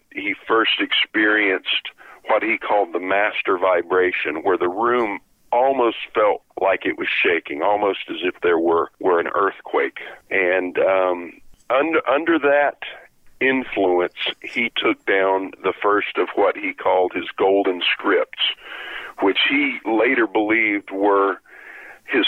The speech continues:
sole purpose in this lifetime, uh, to record these master messages, which are kinda like Pelley's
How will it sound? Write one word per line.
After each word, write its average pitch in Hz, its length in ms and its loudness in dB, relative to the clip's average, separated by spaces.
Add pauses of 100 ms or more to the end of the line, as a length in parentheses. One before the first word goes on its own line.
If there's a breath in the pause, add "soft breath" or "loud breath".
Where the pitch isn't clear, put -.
sole 107 320 4
purpose 92 480 0 (920 loud breath)
in 92 200 2
this 95 220 2
lifetime, 85 800 0 (180)
uh, 80 260 2 (120)
to - 120 0
record 92 680 2
these 87 260 -8
master 87 520 -2
messages, 85 640 -2 (480 loud breath)
which 123 360 0
are 110 200 2
kinda 170 420 0
like 131 300 0
Pelley's 147 420 0